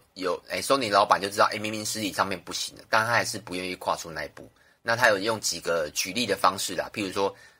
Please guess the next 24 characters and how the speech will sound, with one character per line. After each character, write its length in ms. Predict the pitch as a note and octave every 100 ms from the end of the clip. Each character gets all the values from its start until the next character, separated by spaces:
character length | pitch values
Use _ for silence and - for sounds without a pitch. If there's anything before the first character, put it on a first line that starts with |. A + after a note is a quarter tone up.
| _ _ _ _
可 120 | F2+
能 120 | F#2
他 140 | G2+ A#2+
去 120 | -
朋 200 | - A2+
友 120 | A2+
家 280 | - - G2
的 100 | F#2
时 180 | - E2+
候， 180 | F2+ E2
他 220 | F#2 G#2
就 160 | G2 G#2+
发 180 | G#2 F#2+
现， 140 | -
哎， 140 | C3 - _ _ _ -
朋 160 | G2+
友 160 | C3 F#2+
都 160 | A2
在 200 | A2 A2+
用 260 | G2 G#2 E2+ - _ _ _ _ _ _ _ _ _
Spotify 560 | - G#2+ G2+ F2+ F2+ D#2+
听 260 | - F2
音 60 | F2+
乐， 240 | F#2 -